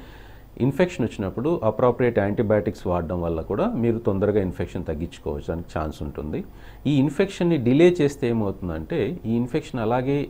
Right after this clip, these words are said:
ఎక్కువై చెవి లోపల చీము, ఆ, ఏర్పడడానికి అవకాశం ఉంటుంది. ఈ చీము ఏర్పడినప్పుడు ఈ మధ్య చెవి మ-, చుట్టుపక్కల మొత్తం బోన్ ఉంటుంది. ఒకటి, ఒకవైపు మాత్రం పలుచటి తెర కవరింగ్ ఉంటుంది కాబట్టి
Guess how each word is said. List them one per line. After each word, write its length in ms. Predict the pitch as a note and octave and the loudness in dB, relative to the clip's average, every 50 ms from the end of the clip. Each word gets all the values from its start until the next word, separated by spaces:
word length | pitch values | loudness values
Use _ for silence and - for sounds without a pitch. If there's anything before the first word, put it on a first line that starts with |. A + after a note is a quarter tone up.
| - - | -6 -4
ఎక్కువై 520 | G#2+ G#2 - - - C3+ G#2 F2 E2+ F2 - - - - - - - - - - - D3+ | -4 -4 -2 0 4 4 6 6 4 0 -2 -6 -18 -20 -20 -20 -20 -20 -20 -4 0 2
చెవి 160 | D3+ D#3+ F#3 | 4 6 6
లోపల 460 | E3+ D3 D3 D3 D3 D3+ D#3 E3+ F3 F3 - | 6 6 6 4 4 0 0 0 0 -2 -4
చీము, 420 | - - - F3+ F#3+ F#3+ F3+ F3 - - - - - - - - - - - - - | -12 -4 0 0 2 2 0 -2 -2 -8 -18 -20 -20 -20 -20 -20 -20 -20 -18 -12 -8
ఆ, 220 | E2+ F2 F2+ F2+ F2 | -6 -4 -2 2 4
ఏర్పడడానికి 600 | A2+ B2+ B2 - B2+ A#2 A2 A2 G2+ A2 - - | 4 4 6 6 4 6 6 4 4 4 4 4
అవకాశం 440 | G#2 F#2 F2 - E2 D#2 - - D2+ | 4 4 4 0 -2 -2 -4 -8 -8
ఉంటుంది. 280 | C#2+ - E2 D#2 D2+ D2+ - | -8 -8 -8 -8 -8 -8 -4
ఈ 100 | E2 A#2+ | -2 -4
చీము 420 | A#2 A#2 - - - F#3 G3+ G#3+ G3 | -4 -4 -10 -2 0 2 4 6 6
ఏర్పడినప్పుడు 920 | E3 D3 D3 C#3+ - D3 C#3+ C3+ B2+ A#2 - - G2+ D#2+ D#2+ E2+ A2 D#3+ - - - - - - - - - | 6 6 6 4 4 4 4 4 2 2 0 -2 -4 -2 -2 -2 -2 -4 -6 -12 -18 -18 -18 -18 -18 -4 0
ఈ 180 | A2+ A#2+ B2 B2 | 2 4 4 4
మధ్య 340 | A#2 A2+ A#2 A#2 A#2 D#3 E3+ F3 F3+ | 6 6 6 6 6 4 4 6 6
చెవి 180 | E3 E3 D#3+ | 4 6 6
మ-, 180 | D#3 D3+ C#3 F#2 - - - | 4 4 2 0 0 0 0
చుట్టుపక్కల 580 | D#3+ D3+ - F3 F3 F3+ E3+ F3 - D#3+ E3+ E3+ | 0 0 0 2 2 2 2 4 2 2 2 2
మొత్తం 400 | D#3+ C3 B2 - - D#3+ D3+ A#2+ | 2 0 -2 0 -2 0 0 4
బోన్ 260 | F#2+ G#2 A#2+ C3 C3 | 4 6 6 6 6
ఉంటుంది. 440 | B2 A2 F#2 - F#2 F2+ F2+ F#2+ G#2+ | 6 4 2 0 0 0 0 0 2
ఒకటి, 500 | G#2+ G2+ G#2+ G#2 - - C#3+ C#3 - - - | 4 4 2 2 2 0 0 0 0 0 4
ఒకవైపు 520 | A#2+ A#2 A2+ - C#3+ C#3 C#3+ C#3+ C#3+ C#3+ | 4 4 4 4 4 6 6 4 4 2
మాత్రం 460 | C3+ B2+ B2 B2+ B2 - - F#3+ A3+ A#3 - - - - - - - - | 0 2 2 0 0 0 -2 -2 -2 -2 -6 -16 -16 -16 -16 -16 0 2
పలుచటి 360 | C3+ C3 C#3 C3+ D3 C#3 C3+ | 4 4 4 4 2 0 2
తెర 320 | A2+ A#2+ A#2+ A#2+ C3+ C3 - - - - - | 4 6 8 8 8 6 4 0 -10 0 4
కవరింగ్ 320 | A2+ G#2+ A2 A2+ G#2+ G#2 | 6 6 6 6 4 2
ఉంటుంది 300 | G2 F2 E2+ F2+ E2 D#2 | 0 -2 -2 -2 -4 -2
కాబట్టి 540 | C#2+ D2 D2 D2 D2+ D2+ C#2+ - A2 C3 C#3 | -2 -4 -4 -2 -4 -6 -4 -2 -2 -2 -2